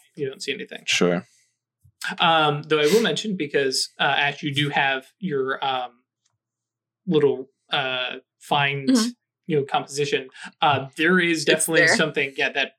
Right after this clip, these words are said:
Speaker 1: matches that thing. But, and which, I mean, let's be honest, intersection just told you, but now it's like, aha. Um, and notably, as you're kind of driving, without getting closer, you don't have a great telling of it. Um,
Speaker 2: Right.
Speaker 1: but, um,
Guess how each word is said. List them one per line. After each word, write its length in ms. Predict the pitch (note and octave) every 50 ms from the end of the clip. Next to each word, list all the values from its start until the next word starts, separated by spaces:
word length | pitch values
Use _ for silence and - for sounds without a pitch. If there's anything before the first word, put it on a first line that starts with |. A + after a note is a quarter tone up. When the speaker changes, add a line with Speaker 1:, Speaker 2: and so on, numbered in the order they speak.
| -
Speaker 1:
matches 420 | F3+ D3+ C#3+ C#3+ C#3+ - D3+ C3+ C3
that 240 | C3+ C3+ C3+ C3+ - _ _ _ _ _ _ _ _ -
thing. 220 | D#3+ C#3+ C#3+ C3+ C3+
But, 160 | D3+ D#3+ D#3 - - - -
and 200 | E3 D3+ D3+ D#3+
which, 240 | E3+ F#3 F#3+ F#3 F#3 - _ _ -
I 60 | F#3+
mean, 180 | E3+ D#3+ D3 C#3
let's 180 | D3+ D3+ D3+
be 100 | D#3 D3
honest, 280 | C#3 C3+ C3 B2+ - - _ -
intersection 580 | G3+ F#3 F#3 F3 - - E3 D3+ - G3+ D3+ C#3
just 200 | C3+ C3+ - -
told 280 | - F#3+ F#3+ F#3 F#3
you, 160 | F#3+ F3+ F3 D#3
but 140 | D#3+ D3 C#3+
now 180 | C#3+ C#3+ D3 -
it's 100 | - -
like, 120 | D3+ C#3+
aha. 360 | C#3+ C#3+ C3+ D3+ D#3 D3 - - - - - - - _ -
Um, 440 | F3 D#3 D3+ D3 C#3+ C#3 C#3 C#3 C#3+ -
and 180 | E3 D3 C#3+ C#3+
notably, 400 | F3+ A3 A3+ G#3+ F3 E3+ D#3+ D3+
as 160 | D3 C#3+ C#3+
you're 120 | F3+ F#3
kind 140 | F#3 F#3+ E3+
of 120 | D3+ D3 C#3
driving, 540 | C3+ C#3 C#3 D3 D#3+ D#3+ F3+ F3+ F3+ F3 -
without 360 | F#3+ D#3+ - F#3 B3+ A3+ F#3+
getting 220 | - G#3+ G#3 F#3 D3+
closer, 380 | - - - F#3 G3 F#3+ G3+
you 80 | G3 F3+
don't 160 | F3+ G3+ A#3 A3
have 120 | - G3+ E3
a 60 | D3
great 680 | C3+ C3+ - - C3 C#3 C#3 D#3 F3+ F#3 F#3+ - - - _ _ _ - - _ _ _ _ _ _ _ _ _ _ _ _ _ _ -
telling 460 | - - - E3+ E3 F#3+ G3+ G#3 G#3+
of 160 | G#3+ G#3+ G#3
it. 220 | A#3 B3 B3 B3+ - _ - - - - - _ -
Um, 360 | F3 D#3 D3+ D3+ D3 C#3+ -
Speaker 2:
Right. 200 | - - - - - _ _ _ _ _ _ _
Speaker 1:
but, 360 | E3 D3 C#3+ C#3 C#3+ C#3+ - - - E3+
um, 640 | D3+ C#3 C3 B2+ B2 A#2+ A#2 A2+ A2+ A2+ A#2 _